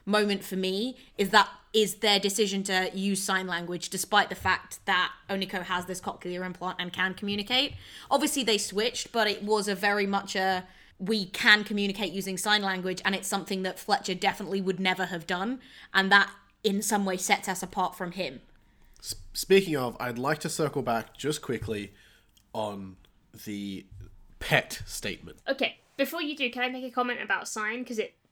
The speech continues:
Speaker 3: more directly pertains to as a statement, then we can come back to pet, which I think will lead into some discussion about
Speaker 2: Yeah, for sure.
Speaker 3: Fletcher. Um, I, I completely agree with everything Az said about sign. I really appreciate the effort that Sam has gone to in recent things I have seen them in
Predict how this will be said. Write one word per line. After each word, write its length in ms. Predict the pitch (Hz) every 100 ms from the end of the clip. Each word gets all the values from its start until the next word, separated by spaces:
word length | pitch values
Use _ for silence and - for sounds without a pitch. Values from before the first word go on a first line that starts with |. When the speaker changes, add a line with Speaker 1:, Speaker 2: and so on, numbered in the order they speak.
| 208
Speaker 3:
more 260 | 214 233 233
directly 440 | 233 233 240 220 _
pertains 380 | - 214 220 214
to 120 | -
as 100 | 208
a 80 | 208
statement, 380 | 196 185 180 180
then 100 | 175
we 40 | 208
can 140 | 214
come 160 | 208 208
back 180 | 220 -
to 80 |
pet, 280 | 214 - -
which 100 | -
I 80 | 190
think 160 | 196 196
will 80 |
lead 180 | 196 185
into 240 | 180 185 190
some 160 | 196 185
discussion 400 | 180 180 - 180
about 260 | 160 - -
Speaker 2:
Yeah, 180 | 131 - - -
for 120 | 135
sure. 140 | 131 117
Speaker 3:
Fletcher. 200 | - - - - - _ -
Um, 360 | 233 208 196 _ - _
I, 360 | 226 226 202 - _ _ _ _ _ -
I 80 |
completely 380 | 240 254 294 285
agree 140 | 277 269
with 80 | -
everything 340 | 233 247 240
Az 160 | 226 -
said 300 | 208 208 -
about 260 | - 180
sign. 500 | - 269 262 254 262 - _
I 80 | 220
really 480 | 240 240 277 269 277
appreciate 540 | 254 262 240 247 226
the 100 | 233
effort 300 | 226 214 214
that 160 | 208 -
Sam 240 | - 233
has 100 | 240
gone 240 | 226 247 262
to 160 | 277
in 100 | 262
recent 300 | 233 226 220
things 180 | 220 220
I 60 | 208
have 140 | 208
seen 220 | - 254
them 120 | 240 214
in 260 | 202 208